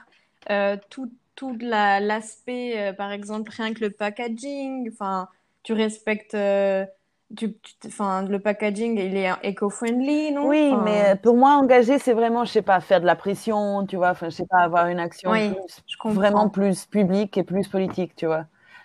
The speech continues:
Speaker 2: Parce qu'en vrai, euh,
Speaker 1: Mhm.
Speaker 2: enfin, le, que le packaging soit, enfin, ça, mais ça, c'est, je, je, mon, mon avis, je sais pas, que le packaging soit, bien sûr que c'est important, mais bon,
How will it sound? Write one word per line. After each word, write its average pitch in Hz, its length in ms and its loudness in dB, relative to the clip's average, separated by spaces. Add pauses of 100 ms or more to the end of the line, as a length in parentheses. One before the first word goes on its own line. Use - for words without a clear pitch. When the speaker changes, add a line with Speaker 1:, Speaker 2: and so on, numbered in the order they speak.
(160)
Speaker 2:
Parce 185 140 0
qu'en 202 160 6
vrai, 185 680 8
euh, - 20 2
Speaker 1:
Mhm. - 20 -
Speaker 2:
enfin, 156 180 -4
le, 156 80 -2
que 175 140 -8
le 175 60 0
packaging 185 580 0
soit, 165 360 0
enfin, 165 220 -8
ça, - 180 -4
mais 160 120 -4
ça, 180 160 -4
c'est, 151 400 -2
je, - 280 -14
je, 143 120 -12 (160)
mon, 156 320 -4
mon 160 140 -4
avis, 170 300 -2
je - 60 -8
sais 180 80 -6
pas, 180 160 4
que 175 120 0
le 160 60 4
packaging 170 560 2
soit, 160 360 0 (380)
bien 220 160 8
sûr 254 200 6
que - 80 -2
c'est 254 80 6
important, 233 460 6
mais 180 140 6
bon, 156 320 2